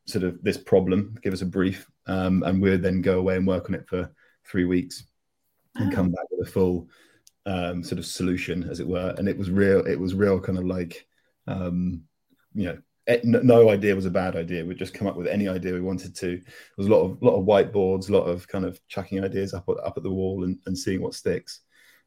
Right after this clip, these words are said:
Speaker 1: Um, that for me was the most, um, inform-, well, sort of the most progressive part of my learning, my,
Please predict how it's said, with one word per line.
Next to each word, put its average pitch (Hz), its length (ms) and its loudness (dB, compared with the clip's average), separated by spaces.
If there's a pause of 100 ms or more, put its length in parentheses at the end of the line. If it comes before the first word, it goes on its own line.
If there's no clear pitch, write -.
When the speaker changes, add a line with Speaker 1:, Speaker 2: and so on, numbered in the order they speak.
(180)
Speaker 1:
Um, 95 420 0 (120)
that 120 300 2
for 95 120 -4
me 98 240 2
was 90 160 -4
the 92 60 -4
most, 92 480 -6 (100)
um, 92 320 -6
inform-, 95 440 -2
well, 85 280 -6 (180)
sort 98 200 -6
of 90 140 -8 (100)
the 92 80 -8
most 92 300 -6
progressive 92 520 -2
part 95 280 -4
of 87 120 -10 (160)
my 90 200 -6
learning, 92 360 -4
my, 92 140 -4